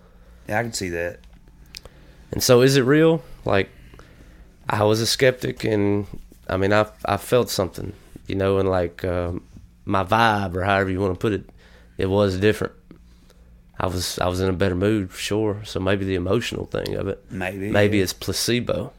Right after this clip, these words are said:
Speaker 1: It, it could have been a placebo
Speaker 2: This is
Speaker 1: effect.
Speaker 2: the other thing. It's the well frequency, um, in Starkville. It used to be the only one in the United States. This was started in Norway. It was discovered that there is a, uh, frequency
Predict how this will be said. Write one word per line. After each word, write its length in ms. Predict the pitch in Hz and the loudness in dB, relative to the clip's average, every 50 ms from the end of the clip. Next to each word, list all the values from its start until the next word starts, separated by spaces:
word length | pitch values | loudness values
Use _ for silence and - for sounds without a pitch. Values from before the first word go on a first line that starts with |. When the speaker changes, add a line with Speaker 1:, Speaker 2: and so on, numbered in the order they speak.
| - - - - | -20 -18 -16 -12
Speaker 1:
It, 200 | 117 98 90 92 | -8 -8 -6 -6
it 320 | 104 - 98 - 92 - | -8 -10 -10 -14 -16 -12
could 180 | - - 110 101 | -8 -6 -6 -6
have 80 | 104 95 | -6 -6
been 120 | 98 98 | -6 -6
a 60 | 95 | -8
placebo 600 | 90 - - - - - 98 95 90 87 87 87 85 | -10 -12 -14 -12 -10 -8 -6 -6 -6 -6 -8 -4 -4
Speaker 2:
This 140 | 120 120 - | -2 -2 0
is 100 | 139 117 | -2 0
Speaker 1:
effect. 60 | 113 | 2
Speaker 2:
the 120 | 117 120 | 4 4
other 180 | 151 156 139 123 | 6 6 4 2
thing. 480 | - - 113 110 107 101 104 101 - | 0 2 2 2 4 4 2 0 0
It's 300 | - 110 101 - - - | -2 -2 -4 -4 -6 -4
the 100 | - 110 | -2 0
well 360 | 98 95 101 117 139 143 135 120 | 0 4 6 8 8 8 8 6
frequency, 680 | - - - - - - - - - - - - - 104 120 - - | 4 0 -4 -4 -4 -6 -4 -4 -4 -4 -4 -6 -6 -10 -12 -10 -8
um, 300 | 50 52 52 50 50 - - | -6 -6 -6 -6 -8 -6 -6
in 100 | - 101 | -6 -6
Starkville. 560 | 98 - - 113 113 113 101 95 98 95 95 | -6 -4 0 2 2 2 2 0 -2 -4 -2
It 60 | - | -2
used 180 | - 113 - - | -4 -4 -4 -6
to 60 | 104 | -4
be 120 | 104 104 | -2 0
the 120 | 98 98 95 | 0 2 2
only 160 | 98 104 104 | 2 2 0
one 160 | 98 101 101 | 0 0 0
in 100 | 101 95 | 0 -2
the 80 | 95 95 | -2 -2
United 300 | 92 95 95 95 95 - | -2 -2 -2 -2 -2 -4
States. 500 | - - - 104 104 104 - - - - - - - - - - - - - - - - - - - - - - | -6 -6 -4 -4 -6 -6 -8 -10 -14 -16 -18 -20 -20 -20 -20 -20 -20 -20 -20 -20 -20 -20 -20 -20 -20 -20 -12 -2
This 280 | 131 139 135 - - | 0 0 0 2 0
was 260 | 131 123 113 107 98 | 0 0 0 0 -2
started 600 | - - - - - 107 107 110 110 104 107 95 | -2 -4 -4 -4 0 2 2 4 4 2 2 0
in 360 | 98 92 90 90 90 90 90 92 | 0 -2 0 -2 -2 -2 -2 0
Norway. 560 | 104 123 143 151 151 165 85 80 76 147 135 | 0 0 0 0 0 0 -2 -2 -4 -6 -6
It 100 | - - | -6 -4
was 200 | 98 104 101 - - - - - - - - - - - - - _ - - - - - - - - - - - - - | -4 -4 -4 -6 -8 -12 -12 -20 -20 -20 -20 -20 -20 -20 -20 -20 _ -20 -20 -20 -20 -20 -20 -20 -20 -20 -20 -20 -16 -12
discovered 480 | - - - - 78 73 69 - - - - - - - - - - - - - - - - - - - - | -8 -8 -2 0 0 0 0 -4 -8 -8 -16 -20 -20 -20 -20 -20 -20 -20 -20 -20 -20 -20 -20 -20 -18 -8 -6
that 120 | 120 110 | -4 0
there 260 | - - 117 120 117 110 | 4 6 8 8 8 8
is 180 | 107 104 98 104 | 6 4 4 2
a, 300 | 104 98 101 98 98 - | 2 4 2 2 0 0
uh, 180 | - - - - | -2 -4 -4 -4
frequency 720 | - - 185 - - - - - - - - - - | -2 -2 -4 -2 0 -2 -2 -2 -4 -4 -4 -4 -6